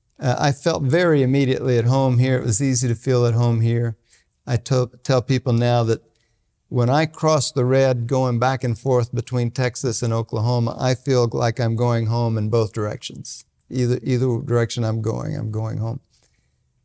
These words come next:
Um, and, uh, you know, the diocese I came from is the Austin Diocese in Texas, which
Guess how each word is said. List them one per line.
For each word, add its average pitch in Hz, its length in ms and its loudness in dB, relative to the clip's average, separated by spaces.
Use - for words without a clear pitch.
Um, 110 760 0
and, 120 420 4
uh, 117 200 2
you 156 140 2
know, 131 120 -2
the 131 180 2
diocese 156 520 2
I 131 120 2
came 170 320 0
from 156 320 0
is 120 200 0
the 131 100 2
Austin 135 420 0
Diocese 127 540 0
in 117 120 0
Texas, 135 640 -4
which 131 400 0